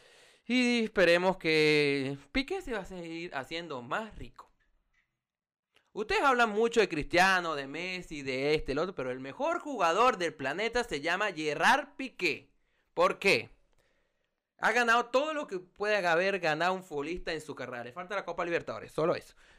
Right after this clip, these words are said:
<laughs> Y una Copa América. Ganó Champions, ganó Liga, ganó Copa, Mundial de Clubes, eh, Mundial de Fútbol,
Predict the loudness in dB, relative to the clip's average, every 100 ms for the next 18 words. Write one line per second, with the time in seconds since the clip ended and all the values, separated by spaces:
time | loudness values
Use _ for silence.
0 | -6 -2 2 0 0 -2 -2 0 2 2
1 | 4 2 4 0 -2 -12 _ _ _ _
2 | _ _ _ _ _ _ _ _ -2 -2
3 | 0 -2 -2 -4 -10 -10 -14 -10 -8 -6
4 | -6 -8 -10 -16 -16 -6 -6 -4 -10 -12
5 | -12 -10 -12 -12 -8 -6 -8 -12 _ _
6 | _ _ _ _ _ _ 0 4 4 4
7 | 4 4 6 4 4 4 2 0 -4 -2
8 | 2 4 4 2 -2 -6 -8 -2 2 6
9 | 6 6 2